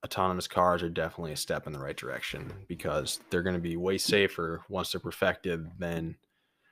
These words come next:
your average, um, human-driven car. Now, of course, the downside is once we eventually have to start dealing with our robot overlords,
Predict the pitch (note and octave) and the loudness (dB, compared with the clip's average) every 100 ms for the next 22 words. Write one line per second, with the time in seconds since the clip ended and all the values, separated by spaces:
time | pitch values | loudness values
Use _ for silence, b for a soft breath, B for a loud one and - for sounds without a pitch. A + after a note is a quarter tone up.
0 | b b b b b b - C3+ B2+ A#2 | b b b b b b 4 10 12 12
1 | A2+ G#2+ G2+ G2+ - - F#2+ F#2 F2+ F2 | 12 10 10 6 0 -4 0 2 2 2
2 | F2 B B - D3 A#2+ F#2 D#2 D2 - | -2 B B 2 6 8 6 2 -2 -4
3 | - - B B B B _ _ _ _ | -2 -4 B B B B _ _ _ _
4 | _ _ - - C#3 C3 C#3+ - F#2+ B2+ | _ _ -2 4 6 8 8 6 6 10
5 | D3 C#3 A2+ G#2 G#2 G#2 G#2 G#2 F#2 G2+ | 10 10 10 10 10 10 10 8 6 2
6 | G2 - G2 F#2 F#2 - F#2+ F#2 F2+ - | 2 2 4 4 2 0 0 0 0 0
7 | F2+ F2 F2+ F2+ F2+ - F2+ F#2 F#2 F2+ | 0 2 0 0 0 0 2 2 4 4
8 | F2 G#2+ F#2+ F2 E2+ E2+ E2+ - - | 6 4 4 2 4 2 2 -2 -2